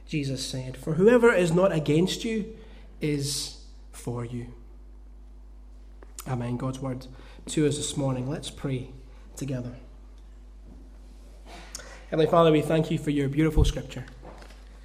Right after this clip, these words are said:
given to us time and time again to teach us, to help us grow, to rebuke us when we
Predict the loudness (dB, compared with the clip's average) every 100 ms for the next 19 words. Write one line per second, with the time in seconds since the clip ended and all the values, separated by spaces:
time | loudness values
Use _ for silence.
0 | -20 -20 -10 2 4 6 4 4 4 4
1 | -2 -4 -2 2 2 0 -2 -2 0 -2
2 | -2 -4 -4 -4 -6 -8 -10 -8 -12 -12
3 | -16 -18 -20 -20 -20 -20 -20 -20 -20 -14
4 | -6 -4 0 0 2 2 2 2 -2 -4
5 | -6 -6 -4 -4 -4 -6 -6